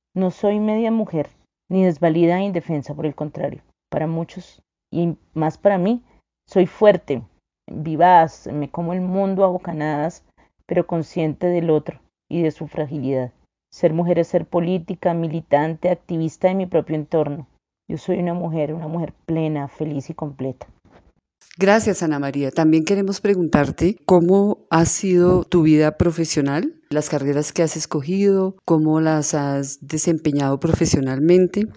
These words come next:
Speaker 1: Tu pregunta es maravillosa. Soy una mujer en discapacidad, abogada, con cuatro especializaciones, una maestría en Dirección y Gestión Pública Local y, eh, estoy terminando un doctorado en Educación y Sociedad.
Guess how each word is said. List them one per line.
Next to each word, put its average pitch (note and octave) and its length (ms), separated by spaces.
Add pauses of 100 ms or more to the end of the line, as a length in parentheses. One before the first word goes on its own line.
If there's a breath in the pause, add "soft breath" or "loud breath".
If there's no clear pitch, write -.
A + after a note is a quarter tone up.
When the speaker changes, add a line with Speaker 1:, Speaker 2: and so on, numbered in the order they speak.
(640)
Speaker 1:
Tu G#3 80
pregunta G3+ 380
es G#3+ 80
maravillosa. A3+ 960 (160)
Soy A3 240
una A3+ 100
mujer A#3 600 (380)
en G#3 120
discapacidad, F#3+ 920 (200)
abogada, G3 760 (300)
con F#3+ 320
cuatro F#3+ 260
especializaciones, G3+ 1120 (220)
una G3 160
maestría G3 720
en G3+ 80
Dirección F#3 400
y F#3 60
Gestión F#3+ 320
Pública F#3 400
Local G3+ 520 (160)
y, A3 280 (240)
eh, F#3 420
estoy F#3+ 220
terminando F#3 560
un F#3 100
doctorado F#3 480
en F3+ 120
Educación G3 460
y E3 60
Sociedad. F3 600